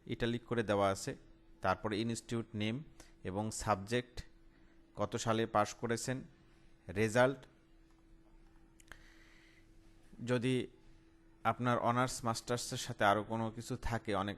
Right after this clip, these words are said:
ন্যাশনাল ইউনিভার্সিটিতে আইসিটি সাবজেক্টটা থাকে, সেগুলো দেওয়া আছে। যদি আপনার প্রয়োজন না হয়, সেগুলো আপনি এগুলো চাইলে ডিলিট করে দিতে পারবেন।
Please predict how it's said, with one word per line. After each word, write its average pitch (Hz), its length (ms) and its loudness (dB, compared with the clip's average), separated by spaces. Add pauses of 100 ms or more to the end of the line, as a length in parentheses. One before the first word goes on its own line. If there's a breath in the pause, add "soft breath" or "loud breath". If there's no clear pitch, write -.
ন্যাশনাল 110 320 -4
ইউনিভার্সিটিতে 107 720 -4 (480 loud breath)
আইসিটি 110 360 0
সাবজেক্টটা 113 500 0
থাকে, 107 320 -4
সেগুলো 107 380 -4
দেওয়া 101 300 4
আছে। 92 280 -2
যদি 131 340 -2 (320 loud breath)
আপনার 117 240 0
প্রয়োজন 131 460 0
না 117 280 4
হয়, 170 220 -2
সেগুলো 120 420 -2
আপনি 107 260 0
এগুলো 107 220 -8
চাইলে 113 380 0
ডিলিট 113 320 -2
করে 90 160 -2
দিতে 80 200 -8
পারবেন। 78 300 -6